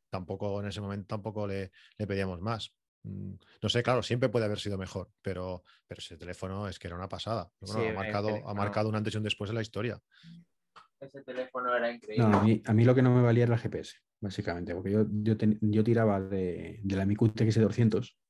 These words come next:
Speaker 3: y esa tenía G P S incorporado. Y, bueno, no sé si recuerdo si tenía G P S o le puse yo un G P S Bluetooth, pero es que el iPhone ni siquiera te permitía eso, <laughs> que ese era el problema, ¿no? Entonces, por eso no,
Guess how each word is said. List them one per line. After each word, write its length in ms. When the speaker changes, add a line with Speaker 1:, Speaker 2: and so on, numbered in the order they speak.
Speaker 3:
y 120
esa 140
tenía 200
G 120
P 80
S 100
incorporado. 560
Y, 360
bueno, 160
no 80
sé 40
si 60
recuerdo 240
si 80
tenía 260
G 80
P 80
S 160
o 120
le 80
puse 200
yo 80
un 140
G 140
P 80
S 120
Bluetooth, 320
pero 140
es 60
que 80
el 60
iPhone 160
ni 60
siquiera 200
te 80
permitía 360
eso, 100
<laughs> 200
que 80
ese 120
era 80
el 60
problema, 480
¿no? 180
Entonces, 360
por 200
eso 200
no, 260